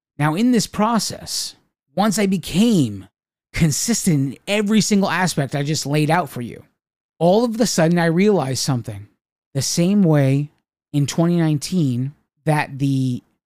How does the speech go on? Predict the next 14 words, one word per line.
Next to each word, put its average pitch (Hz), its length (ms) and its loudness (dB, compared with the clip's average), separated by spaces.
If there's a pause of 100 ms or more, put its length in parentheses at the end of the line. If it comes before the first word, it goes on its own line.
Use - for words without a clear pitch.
(280)
scale 175 400 0
fluctuated 123 800 -2 (340)
six, - 340 -4
seven, 131 320 -2
eight 135 180 -2
pounds, 127 300 -2
whatever 131 240 -2
it 98 60 -10
was, 110 460 -12 (400)
and 151 140 2
I 147 100 -2
would 135 140 -4
freak 170 420 -2
out, 117 360 -2